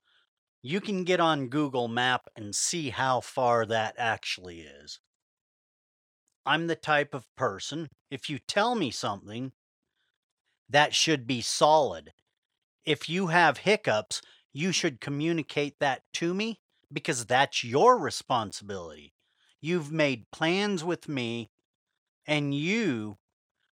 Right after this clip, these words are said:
should communicate if those plans are changing or not. That's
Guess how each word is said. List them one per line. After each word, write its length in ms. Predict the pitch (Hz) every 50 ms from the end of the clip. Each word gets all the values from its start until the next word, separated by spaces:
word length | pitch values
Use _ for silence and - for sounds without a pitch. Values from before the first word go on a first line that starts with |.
| _ _
should 360 | - - - 156 143 120 -
communicate 840 | - 139 143 143 160 180 190 185 175 - - 135 117 107 101 - _ -
if 220 | 135 123 - -
those 280 | - 135 127 123 113 -
plans 540 | - - - 131 123 117 113 117 117 113 123
are 120 | 135 135
changing 640 | - - - - 180 190 202 190 175 147 117 117 101
or 180 | 87 80 85 87
not. 340 | 85 85 78 73 71 - - _ _ _ _ _ _ _ _ _ _ _ _
That's 440 | - 226 220 226 214 - - - -